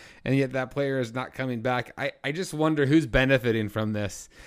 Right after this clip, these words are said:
and what does the franchise have to gain in terms of selling their superstar or their star down the river that way? I mean, it, it just, it does really create a unique environment, especially for these teams down three oh or three one.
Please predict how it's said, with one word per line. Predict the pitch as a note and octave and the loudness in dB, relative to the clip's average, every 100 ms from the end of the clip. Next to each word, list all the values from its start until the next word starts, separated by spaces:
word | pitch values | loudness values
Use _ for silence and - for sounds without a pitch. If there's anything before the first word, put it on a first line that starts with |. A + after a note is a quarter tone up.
| - - | -18 -4
and | C3+ D3 | -2 0
what | C3+ | 2
does | D#3+ D#3 | 2 2
the | D#3 | 0
franchise | - D3 C#3+ D3+ C3+ A#2+ | 0 0 0 0 0 0
have | C3+ C3 | 0 -2
to | A#2+ | -4
gain | A2+ A2+ A#2+ B2+ A#2 | -4 -2 2 2 2
in | A2+ | -4
terms | B2 A#2+ | -6 -6
of | A#2+ | -6
selling | - B2+ B2 A#2 | -2 0 2 2
their | A#2 | 0
superstar | - B2 A#2+ - A#2+ A#2 | -2 -4 -4 -2 -2 0
or | |
their | A2 G#2+ | -2 -4
star | - A#2 | -2 -2
down | A2 G#2 G#2 | 0 0 0
the | |
river | G2+ A2 G#2+ | 0 2 2
that | G2+ | 0
way? | F#2 F#2 F2 - - _ - | -4 -8 -10 -16 -20 _ -8
I | |
mean, | B2+ B2+ | -6 -4
it, | |
it | B2 B2+ | -6 -2
just, | F3+ F3 - | -2 -2 -6
it | C3 | -4
does | E3 C#3+ | -2 2
really | D3 C3+ | 2 0
create | - C3+ B2 | -2 -2 -2
a | |
unique | A#2 A2+ A#2 A#2 | -2 -4 -4 -6
environment, | G#2+ A2 A2 G#2+ | -4 -2 -2 -4
especially | G#2 C#3+ C3+ C#3+ | -2 0 0 0
for | C#3 | -2
these | B2+ A#2 | -4 -6
teams | - A#2+ G#2+ | -2 -2 0
down | A2 A2 | -2 -2
three | G2+ A2 G#2+ | -6 -6 -4
oh | G#2 | -2
or | G#2 | -4
three | F#2+ A2 | -4 -6
one. | G2+ G#2 G#2 F#2+ | -4 -2 -2 -4